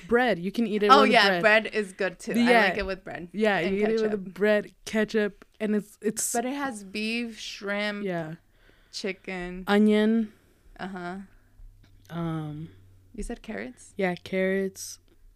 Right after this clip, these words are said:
Speaker 1: Apio es todo lo que me sale.
Speaker 2: What is that
Speaker 1: It
Speaker 2: green?
Speaker 1: doesn't say. Oh, uh, red pepper.
Speaker 2: Oh, red
Speaker 1: Red bell
Speaker 2: pepper too.
Speaker 1: peppers. But, yeah. I mean,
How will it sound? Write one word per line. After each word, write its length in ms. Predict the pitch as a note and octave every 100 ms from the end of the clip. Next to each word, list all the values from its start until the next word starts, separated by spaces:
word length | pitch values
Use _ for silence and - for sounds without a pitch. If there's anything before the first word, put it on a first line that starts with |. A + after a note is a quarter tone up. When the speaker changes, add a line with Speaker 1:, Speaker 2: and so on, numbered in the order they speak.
| -
Speaker 1:
Apio 440 | F3 F3+ G3+ G3
es 320 | F#3+ - - -
todo 160 | F3+
lo 80 | E3+
que 120 | E3
me 80 | E3+
sale. 360 | - E3 E3+ F3 - _ _ _ _ _ _ _ _ _ _ _ _ _ _ _ _ _ F#3
Speaker 2:
What 180 | A#3 C#4
is 140 | F4+
that 340 | D#4+ B3+ G3 G3+
Speaker 1:
It 40 |
Speaker 2:
green? 100 | G#3
Speaker 1:
doesn't 280 | A3 A#3+ A3
say. 680 | - F#3 G3 G#3+ F#3 F3+ - -
Oh, 200 | B3 A#3
uh, 460 | G#3+ G#3+ G#3 G3
red 260 | F3+ G#3+ G#3+
pepper. 480 | A#3 A3+ C4 D4 C4+ - - -
Speaker 2:
Oh, 180 | G3
red 200 | F#3+ F#3+ F3
Speaker 1:
Red 200 | G#3+ G3
bell 140 | G#3+
Speaker 2:
pepper 480 | G#3+ A#3 - B3 C4
too. 20 |
Speaker 1:
peppers. 200 | C4 - _ _ _ _ _ _ _ _ -
But, 440 | A3 G#3 E3+ F#3
yeah. 320 | G3 A#3+ A#3 - _ _ _ -
I 80 | G#3
mean, 360 | A3+ A3 F#3+